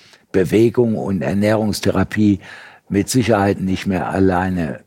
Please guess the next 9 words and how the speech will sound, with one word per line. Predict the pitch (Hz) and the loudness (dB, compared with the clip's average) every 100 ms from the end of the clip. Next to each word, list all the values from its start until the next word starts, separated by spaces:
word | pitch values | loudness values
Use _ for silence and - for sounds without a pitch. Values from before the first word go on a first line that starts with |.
| - | -12
schaffen, | - 82 82 - 73 82 | -4 -2 -2 -2 -4 -4
das | - 90 - | -4 -4 -6
ist | - | -8
ganz | - 90 82 | -2 -2 -2
klar. | - 85 80 165 _ - - - _ | -2 -2 -2 -4 _ -20 -20 -20 _
Selbstverständlich | - 131 - 127 113 135 165 135 110 | -2 -2 0 -2 -2 -2 -2 -2 -4
führt | - 123 123 - | -2 -2 -2 -4
Adipositas | 92 98 - 110 107 110 - 95 92 - - - - - _ - | -2 -2 -2 -2 -2 -4 0 0 0 -6 -20 -20 -20 -20 _ -4
gesundheitsökonomisch, | 98 120 117 101 87 - - 92 95 110 123 92 | 0 2 2 0 -2 -6 -4 -2 -2 0 0 -2